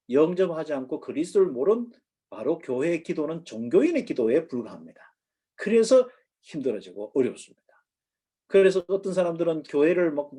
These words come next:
건축도 하고 교회 새벽기도 하고 했는데요. 청도에, 우리 그 대구 옆에 청도에 어떤 그 사람 만났거든요. 그 가정 전체가, 후대가 전체 정신분자 버렸어요. 아버-, 할아버지가 장로인데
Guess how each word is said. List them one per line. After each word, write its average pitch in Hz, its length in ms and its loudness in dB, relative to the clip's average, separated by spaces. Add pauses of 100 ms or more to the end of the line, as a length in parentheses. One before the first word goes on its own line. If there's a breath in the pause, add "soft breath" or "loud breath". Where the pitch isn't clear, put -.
(200)
건축도 160 520 -2
하고 147 480 0 (300 loud breath)
교회 165 200 2
새벽기도 160 520 -2
하고 151 160 -6
했는데요. 139 540 -4 (380)
청도에, 240 480 4
우리 165 340 0
그 156 120 -2 (260)
대구 196 240 2
옆에 185 220 2
청도에 214 340 -2
어떤 151 440 -8
그 139 120 -4
사람 147 240 -6
만났거든요. 123 640 -8 (320)
그 240 200 4
가정 240 340 -4
전체가, 277 380 0
후대가 220 380 0
전체 302 260 -6
정신분자 196 560 -4
버렸어요. - 360 -20 (320)
아버-, 233 320 2
할아버지가 247 520 0
장로인데 131 580 -8